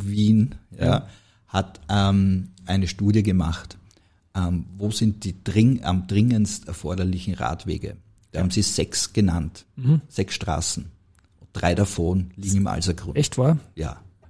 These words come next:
Speaker 2: Gehört die Nussdorfer Straße auch dazu?
Speaker 1: Die gehört, äh, zu den dringend empfohlenen.
Speaker 2: Okay,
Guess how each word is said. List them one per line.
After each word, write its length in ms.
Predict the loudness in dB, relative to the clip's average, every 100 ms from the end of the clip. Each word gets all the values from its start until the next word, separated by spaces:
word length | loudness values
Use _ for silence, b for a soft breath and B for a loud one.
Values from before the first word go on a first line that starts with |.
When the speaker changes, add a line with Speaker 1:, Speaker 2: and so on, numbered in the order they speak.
| -20 -20 -6
Speaker 2:
Gehört 220 | -2 4 8
die 60 |
Nussdorfer 560 | 8 8 4 0 0 -2
Straße 400 | -2 -4 -2 -4
auch 100 | -4
dazu? 360 | -6 0 2 2 -6 _
Speaker 1:
Die 80 | 0
gehört, 540 | 4 6 6 2 -12 -18 _ _ _ -2
äh, 240 | 0 0 -4
zu 200 | -8 -4 2
den 400 | 2 2 -2 -10 _ _ _ _ _ _
dringend 440 | 6 8 8 4
empfohlenen. 760 | -2 -4 -10 -2 2 2 2 0
Speaker 2:
Okay, 320 | 0 2